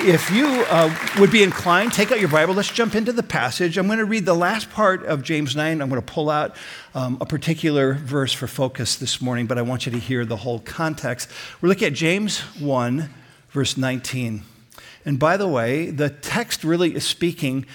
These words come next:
as James is speaking to us, Christians of every generation, to the credibility of Christianity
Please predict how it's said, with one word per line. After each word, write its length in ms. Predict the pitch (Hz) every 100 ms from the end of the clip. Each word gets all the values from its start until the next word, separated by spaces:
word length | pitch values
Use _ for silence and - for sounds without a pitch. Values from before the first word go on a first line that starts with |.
| - -
as 180 | 139 107
James 460 | - 165 175 143
is 160 | 143 131
speaking 540 | - - 175 - 147
to 140 | - -
us, 340 | 156 139 - - - -
Christians 380 | - - 160
of 100 | 135
every 180 | 156 147
generation, 600 | 123 151 131 147 - 139 - - -
to 100 | 151
the 80 |
credibility 760 | - - 185 185 147 202 220 131
of 120 | 113
Christianity 920 | - - - 135 120 120 117 127 165